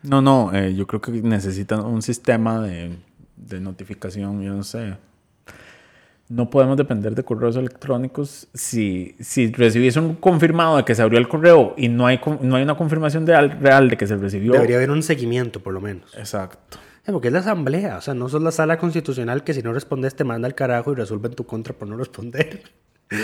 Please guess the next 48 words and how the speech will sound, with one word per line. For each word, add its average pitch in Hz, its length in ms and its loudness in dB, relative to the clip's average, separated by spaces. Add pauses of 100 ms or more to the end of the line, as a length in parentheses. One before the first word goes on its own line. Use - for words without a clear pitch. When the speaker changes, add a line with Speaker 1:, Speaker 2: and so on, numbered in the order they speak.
(140)
Speaker 1:
Correcto. 107 520 -8
Speaker 2:
<laughs> - 20 -4
Los, 131 220 -2
son 131 120 -2
la 143 80 2
asamblea 147 300 2
legislativa. 123 640 -2
En 131 120 2
fin, 113 340 0 (200)
eh... 113 920 -2 (460)
¿ya 139 80 -2
habías 147 180 2
terminado 147 400 0
con 139 80 -2
el 127 80 0
otro 139 180 0
tema? 156 280 -2
Speaker 1:
Sí, 156 300 4
ya 123 180 6
terminé 127 400 2
con 123 240 0
el 110 180 2
nuevo, 127 300 2 (120)
el 127 200 2
nuevo 131 220 2
mi-, 135 200 2 (120)
miembro 131 360 4
del 131 140 4
Congreso 143 600 2
y 139 260 4
Speaker 2:
Y - 20 -2
Speaker 1:
el 131 180 2
Speaker 2:
lo 120 80 6
Speaker 1:
nuevo 123 200 4
Speaker 2:
penoso 131 200 6
que 143 80 2
pasó 123 200 2
el 110 40 6
Speaker 1:
directorio. 131 240 4
Speaker 2:
lunes. 104 340 -10 (560)
Entonces, 131 360 2
sigue 131 400 2
los 131 160 0
temas 127 240 0
breves 123 320 2
de 107 60 -6
la 98 100 -4
semana. 101 440 -8